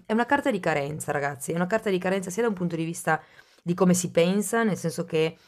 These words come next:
è un po' tipico di chi dice: "Non ho niente, succedono sempre a me, ce l'hanno tutti con me",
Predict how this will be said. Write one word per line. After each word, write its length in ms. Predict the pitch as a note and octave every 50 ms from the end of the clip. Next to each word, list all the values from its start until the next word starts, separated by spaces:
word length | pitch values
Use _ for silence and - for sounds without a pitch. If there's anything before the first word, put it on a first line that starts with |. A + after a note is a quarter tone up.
| _ _
è 80 | - E3+
un 80 | E3
po' 140 | E3+ F3 E3+
tipico 640 | F3 F3+ F3+ F3 - - E3 E3 E3 F3 F3+ - _ _ _ _ _ _ _ _ _ _ _ _
di 220 | - F3 D#3+ E3 F3
chi 100 | - E3+
dice: 480 | D#3 E3 D3+ - - E3+ E3 D#3+ D#3 - - - _
"Non 180 | - E3 D#3 D#3+
ho 60 | E3
niente, 500 | F#3 G#3+ A3 G#3+ G3+ G3+ F#3+ F#3 G#3 F#3+
succedono 380 | F3+ - - - E3+ D#3+ D#3+ D#3
sempre 360 | - - D#3 D3 C3 F3 F3
a 60 | F3+
me, 320 | F#3+ G#3 G3+ F#3+ F#3+ F#3+ F3+
ce 80 | F3 D#3+
l'hanno 240 | D#3 D3+ D3+ C3+
tutti 160 | - _ - -
con 220 | - F#3 F3+ F#3
me", 440 | F#3+ G3 G3+ G3 G3 G3 G3 F#3+